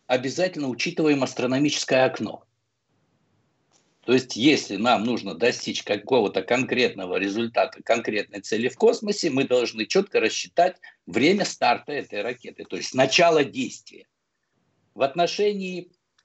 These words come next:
беременности то же самое. Нужно рассчитать начало действия. Для чего нужен этот расчет? Как раз для учета эпигенетических факторов.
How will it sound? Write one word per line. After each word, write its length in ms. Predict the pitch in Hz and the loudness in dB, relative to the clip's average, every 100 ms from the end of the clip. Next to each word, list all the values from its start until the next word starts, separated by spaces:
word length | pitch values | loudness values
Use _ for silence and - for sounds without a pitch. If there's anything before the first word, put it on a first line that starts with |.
| _ _ | _ _
беременности 800 | 101 160 185 226 214 160 120 - | -2 -2 0 -2 -2 -4 -6 -10
то 200 | - 160 | -4 0
же 100 | 185 | 0
самое. 540 | 196 143 113 95 87 - _ _ _ _ _ _ _ _ | 0 0 0 -4 -10 -16 _ _ _ _ _ _ _ _
Нужно 400 | 117 160 131 143 | 2 4 4 2
рассчитать 560 | 139 - - 175 190 | 0 -2 0 2 2
начало 400 | 156 131 - 143 | 2 0 2 0
действия. 480 | 131 110 95 - - | 0 -2 -6 -6 -8
Для 180 | 90 131 | 2 2
чего 320 | 131 160 185 | 4 6 6
нужен 360 | 196 131 117 101 | 6 4 2 -2
этот 280 | 95 - - | -4 -4 -2
расчет? 480 | 85 - - - _ _ - - - | -2 -2 -4 -6 _ _ -20 -20 2
Как 240 | 120 - | 2 6
раз 260 | 156 196 135 | 4 4 2
для 120 | 135 | -2
учета 480 | 113 98 170 170 131 | -2 -4 -4 -2 -4
эпигенетических 920 | 107 104 107 107 101 147 - 143 - | -4 -8 -4 -2 0 -2 -2 -4 2
факторов. 520 | 107 - - - - | 2 2 -2 -10 -10